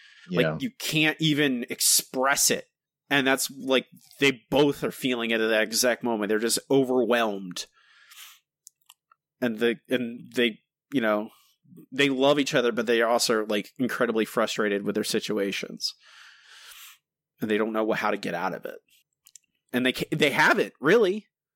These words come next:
Speaker 2: because what you said, like, is the house built? Has, has she found a new client? Has Johnny found a different job? Has he found a job? Is he selling his seeds? We don't know. They have a baby, though. We knew that.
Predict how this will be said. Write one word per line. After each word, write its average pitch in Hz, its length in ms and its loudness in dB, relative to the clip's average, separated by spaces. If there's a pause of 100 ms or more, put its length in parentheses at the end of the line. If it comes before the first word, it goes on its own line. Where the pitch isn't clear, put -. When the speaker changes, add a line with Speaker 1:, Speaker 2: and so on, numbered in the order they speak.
(120)
Speaker 2:
because 139 460 -2
what 151 140 4
you 170 80 -2
said, 233 400 -2 (180)
like, 131 180 -2 (280)
is 127 140 -2
the 123 80 0
house 135 220 2
built? 285 320 0 (420)
Has, 123 360 0 (200)
has 139 280 2
she 156 180 -2
found 151 320 0
a 143 40 2
new 147 120 2
client? 180 460 0 (460)
Has 135 120 0
Johnny 143 220 2
found - 200 2
a 160 60 0
different 165 240 0
job? 165 280 4
Has 139 120 2
he 143 60 0
found 151 200 2
a 127 40 -2
job? 147 340 0
Is 135 80 0
he 131 80 2
selling 156 280 2
his 139 100 2
seeds? 226 640 0
We 135 100 0
don't 208 140 -2
know. 262 240 -2 (460)
They 123 100 2
have 160 80 4
a 143 60 -2
baby, 180 340 2
though. 185 200 2
We 165 200 0
knew 180 160 2
that. 175 260 2